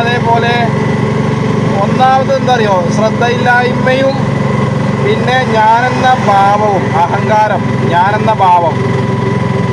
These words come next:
പിന്നെ മൂന്നാമത്തത് ദൈവവിശ്വാസം തീരല്ല. ഇപ്പൊ ഞാൻ വലിയ ദൈവവിശ്വാസി ആയതുകൊണ്ടതല്ല, എനിക്കാകെ ഒരു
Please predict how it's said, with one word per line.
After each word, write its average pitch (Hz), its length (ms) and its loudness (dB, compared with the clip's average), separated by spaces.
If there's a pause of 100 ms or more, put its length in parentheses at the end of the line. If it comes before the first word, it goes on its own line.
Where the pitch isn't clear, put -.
(2500)
പിന്നെ 247 340 2 (320)
മൂന്നാമത്തത് 240 640 0 (220)
ദൈവവിശ്വാസം 240 720 0 (120)
തീരല്ല. - 540 0 (1700)
ഇപ്പൊ - 140 -2 (100)
ഞാൻ 202 200 2
വലിയ 240 180 0 (120)
ദൈവവിശ്വാസി 233 560 0
ആയതുകൊണ്ടതല്ല, 226 540 0 (760)
എനിക്കാകെ 233 600 2 (160)
ഒരു 240 100 2